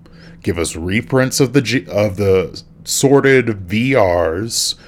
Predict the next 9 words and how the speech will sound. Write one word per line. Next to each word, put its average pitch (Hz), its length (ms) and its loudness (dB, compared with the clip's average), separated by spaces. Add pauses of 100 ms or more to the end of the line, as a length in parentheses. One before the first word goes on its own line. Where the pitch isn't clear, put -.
(240)
throw 104 360 0
in 92 320 0
other 110 380 2
chase 135 420 -2
cards 101 540 -2
that 98 200 0
were 95 180 -4
not, 95 600 -2 (680)
uh, 80 840 -2